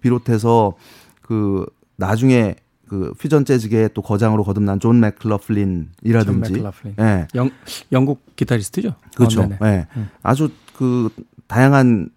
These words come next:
Speaker 1: 그 스타들이 참여했던 프로젝트였는데, 이 프로젝트도 앨범 두 장으로 끝맺었고, 또 베이커 거비츠 암이라는 하드락 밴드를 칠십 년대에 결성한 적이 있어요. 그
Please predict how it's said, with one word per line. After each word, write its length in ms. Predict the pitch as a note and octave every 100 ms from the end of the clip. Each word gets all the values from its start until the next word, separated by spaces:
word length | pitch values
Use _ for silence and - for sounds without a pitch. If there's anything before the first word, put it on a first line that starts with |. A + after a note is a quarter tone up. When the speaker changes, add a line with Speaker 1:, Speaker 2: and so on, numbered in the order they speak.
| _
Speaker 1:
그 180 | G#2
스타들이 800 | G2 - - D#3+ C#3+ C3 B2 A#2
참여했던 840 | A2+ - E3 C#3+ B2+ - A2+ G2 F2+
프로젝트였는데, 880 | - D3 B2+ - A#2 G2 F2 F#2+ F#3 -
이 560 | C3+ D3 C#3+ C3+ B2+ A#2
프로젝트도 760 | - B2 A#2+ B2+ A2+ A#2 G2+ -
앨범 220 | G#2+ A#2
두 120 | A2 G#2+
장으로 440 | A#2 G2+ F#2+ D#2+ _ _ _ -
끝맺었고, 600 | C#3 C3 G#2+ - F2+ - _ _ _ _ _ -
또 180 | D3+ C#3+
베이커 380 | A2 D#3 F3 D#3+
거비츠 400 | C#3+ C#3 D3 C3+
암이라는 440 | A2+ B2+ B2 A#2
하드락 320 | A#2+ D#3 D3
밴드를 440 | C3+ B2 A2+ G#2+ G2+
칠십 240 | - C#3
년대에 380 | B2 G#2+ G2+ G2
결성한 360 | G2+ G2 A2
적이 180 | G2 F2
있어요. 440 | E2+ - G#2 A2+ E2
그 300 | F#2 E2+